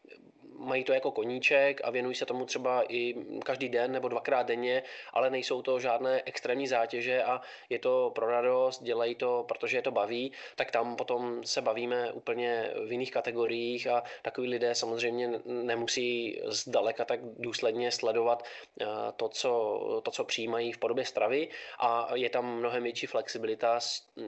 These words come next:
z pohledu toho, jak si ten jídelníček vlastně postaví a co jim vyhovuje. Někomu vyhovuje, eh, mm, trénovat a věnovat se pohybové aktivitě nalačno, někomu vyhovuje se nejdřív najíst,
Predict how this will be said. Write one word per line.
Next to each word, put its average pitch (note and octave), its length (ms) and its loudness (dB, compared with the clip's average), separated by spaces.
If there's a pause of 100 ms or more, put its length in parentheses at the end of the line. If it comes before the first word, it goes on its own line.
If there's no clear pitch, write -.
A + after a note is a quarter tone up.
(340)
z - 140 -2
pohledu A#2+ 600 2 (240)
toho, A#2 260 0
jak A2 160 0
si B2+ 100 -2
ten A#2+ 520 -4
jídelníček A#2 520 -2
vlastně A#2 240 -2
postaví A#2 600 0
a A2 260 2
co - 120 -2
jim A#2 380 -2
vyhovuje. G#2 440 2 (340)
Někomu A#2 340 -2
vyhovuje, A2+ 580 2
eh, A2 80 0 (540)
mm, G2+ 460 -6
trénovat A2+ 520 2
a A#2 260 2 (260)
věnovat A2+ 560 0
se C3 100 -2
pohybové A2+ 500 0
aktivitě A2 720 -2
nalačno, A2+ 560 2
někomu A2 380 -2
vyhovuje A2+ 400 0
se A2+ 120 -2
nejdřív A2+ 320 -4
najíst, B2 380 0